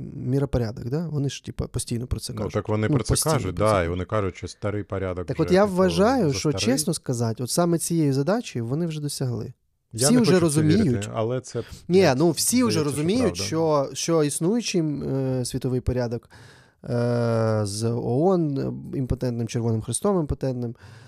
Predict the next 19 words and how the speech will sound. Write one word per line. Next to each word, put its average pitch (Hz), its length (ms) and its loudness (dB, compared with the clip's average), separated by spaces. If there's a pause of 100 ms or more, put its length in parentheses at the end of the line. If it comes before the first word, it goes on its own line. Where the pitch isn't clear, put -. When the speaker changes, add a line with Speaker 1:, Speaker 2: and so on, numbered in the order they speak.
(160)
Speaker 1:
е, 123 180 2
з 110 200 0
абсолютно 160 380 0
непрацюючими 123 720 0
цими 120 260 -2
всіма 117 420 -2
обмеженнями, 135 680 0
з - 40 -4
хусітами, 147 540 0
які 131 180 -2
Червоне 127 340 0
море 123 220 0
блокують, 120 460 -2
один 117 240 -2
з 117 360 -4 (400)
найважливіших 120 840 0
морських, 120 600 -4
е, 117 640 -2
шляхів, 120 580 -6